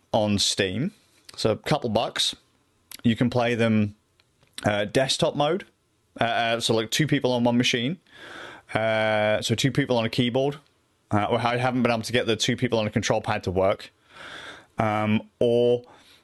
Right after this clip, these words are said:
you can play over the internet. Now, we played the, the, uh, online through the Steam kind of local play thing, and that worked all right. Uh, but,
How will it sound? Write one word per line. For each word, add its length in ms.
you 160
can 140
play 240
over 120
the 160
internet. 520
Now, 220
we 120
played 320
the, 400
the, 500
uh, 320
online 960
through 600
the 100
Steam 520
kind 200
of 80
local 260
play 280
thing, 320
and 240
that 120
worked 280
all 80
right. 280
Uh, 460
but, 480